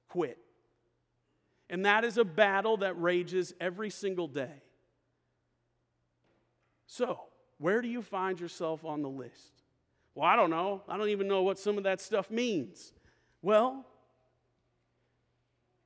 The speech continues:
some of this stuff means things like fornication, perversion,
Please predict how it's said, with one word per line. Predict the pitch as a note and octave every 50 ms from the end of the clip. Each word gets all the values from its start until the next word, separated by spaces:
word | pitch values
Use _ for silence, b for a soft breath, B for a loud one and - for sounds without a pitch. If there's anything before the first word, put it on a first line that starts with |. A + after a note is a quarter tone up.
| _ _ _ _ _ _ _
some | - - B3 A#3+ B3
of | A#3+ G#3+
this | A3 -
stuff | - - - G#3+ G3+ F#3+
means | G3+ G3+ G3+ G#3 G#3 G3+ F#3+ F#3 E3+ D3 - - - - _ _ _ _ _ _ _ _ _ _ _ _ _ _ _ _ _ _ _ _ _ _ _ -
things | C#3+ D3+ G#3 A3 G3+ E3 E3+
like | F3+ F3+ F3
fornication, | - - G#3 G#3+ G#3+ G#3 G3 - - A3 G#3 G3 F3 - - - - - _ _ _ _ _ _ _ _ _ _ _
perversion, | - F#3 F3 D3 G#3 A3 A3 G#3 F#3+ D3 A#2+ B2+ G2+ F2+ D#3+